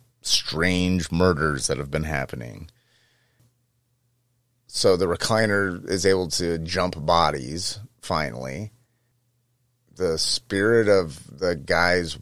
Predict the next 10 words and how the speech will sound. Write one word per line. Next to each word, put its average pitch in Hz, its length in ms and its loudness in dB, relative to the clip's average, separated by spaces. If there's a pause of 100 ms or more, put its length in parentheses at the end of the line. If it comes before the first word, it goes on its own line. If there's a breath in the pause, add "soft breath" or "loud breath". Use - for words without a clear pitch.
wife 101 760 0
is 87 400 -4
now 87 300 -2
inside 82 420 -4
Francesca, 147 840 2
and 92 160 -4
now 87 160 2
they're 85 180 0
together, 78 680 -2 (1500)
um, - 300 -14